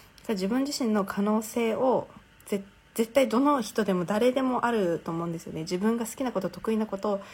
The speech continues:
なんかもう本当に生まれ持ったなんか素質だったりとか、そういうのって必ずみんなあるので、なんかそれをもし今活かせてなかったりとか、自分がこうワクワクしないなとかっていうのは、やっぱり自分が合ってない場所に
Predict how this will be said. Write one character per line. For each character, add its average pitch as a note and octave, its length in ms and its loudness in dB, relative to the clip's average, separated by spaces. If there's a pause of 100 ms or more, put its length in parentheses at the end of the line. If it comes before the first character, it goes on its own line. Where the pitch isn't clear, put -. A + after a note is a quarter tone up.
(260)
な G#3 80 -4
ん - 20 -12
か F3 100 0
も E3+ 180 -2
う - 40 -6
本 G#3 160 -2
当 A3 80 -2
に G3+ 180 0
生 G3 100 -4
ま G3+ 140 2
れ G#3+ 60 0
持 A3 140 2
っ - 20 -14
た D#3 400 -2
な E3+ 80 -8
ん - 20 -18
か D3+ 80 -8
素 - 160 -12
質 - 220 -10
だ F3+ 80 -2
っ F3 40 -4
た - 80 -6
り D#3 80 -6
と - 80 -10
か、 F3+ 120 -10
そ G3 140 -4
う G#3 40 2
い G#3+ 80 2
う A3 60 0
の G#3 80 0
っ - 20 -6
て F#3+ 140 -10
必 - 160 -4 (280)
ず C#4+ 300 0 (120)
み A3 120 2
ん C4 160 2
な C4+ 340 4
あ B3+ 80 4
る A#3+ 120 0
の E3+ 160 0
で、 E3+ 280 0 (380)
な B3+ 60 -4
ん B3 40 -4
か G3+ 60 -2
そ G3 160 -2
れ C4+ 140 4
を C#4 280 6 (380)
も A#3 80 -2
し - 180 -6 (180)
今 A3 220 2
活 - 140 -12
か F#3+ 120 0
せ G3 120 -4
て F#3 100 -4
な E3+ 120 -4
か F3+ 80 -4
っ F3 40 -6
た D#3+ 120 -6
り D#3 60 -6
と - 100 -10
か、 F3 160 2
自 E3+ 160 -4
分 B3 180 -2
が A#3+ 120 0
こ G#3 180 -2
う - 20 -2
ワ G3 140 6
ク F#3+ 100 -4
ワ D#3+ 80 -2
ク D#3+ 120 -10
し - 120 -4
な E3 140 -2
い D#3 60 -2
な E3 120 -4
と - 100 -12
か - 120 -12
っ - 40 -10
て - 160 -12
い F3+ 120 0
う G#3 40 2
の A#3+ 140 0
は、 B3 220 0 (320)
や A3+ 80 -2
っ - 20 -6
ぱ D#4 140 4
り B3+ 160 0
自 F#3+ 240 -2
分 A3 260 2
が A#3+ 300 2 (760)
合 A3 120 4
っ A#3 60 2 (220)
て F3 100 0
な G3+ 140 2
い G#3 80 4
場 E3 140 0
所 - 120 -4
に C#3+ 140 -4